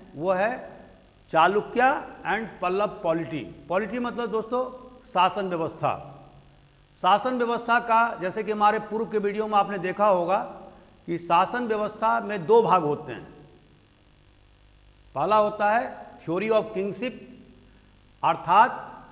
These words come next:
जो राज्य का जो किया जाता है उसका सिद्धांत क्या है, राजा की सत्ता क्या है, क्या वो निरंकुश है, क्या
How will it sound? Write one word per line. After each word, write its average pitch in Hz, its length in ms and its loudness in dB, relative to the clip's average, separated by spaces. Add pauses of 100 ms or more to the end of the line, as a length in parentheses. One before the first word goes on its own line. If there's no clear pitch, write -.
(240)
जो 208 580 0 (600)
राज्य 185 380 2
का 208 240 4
जो 208 140 0
किया 196 300 0
जाता 185 360 0
है 202 560 -2
उसका 208 640 0 (520)
सिद्धांत 185 500 0
क्या 156 140 2
है, - 200 -6 (1160)
राजा 190 420 4
की 240 200 -6
सत्ता 220 380 0
क्या 226 240 2
है, 160 420 2
क्या 180 160 4
वो 202 160 4
निरंकुश 202 580 -2
है, 220 460 -4 (540)
क्या 208 520 6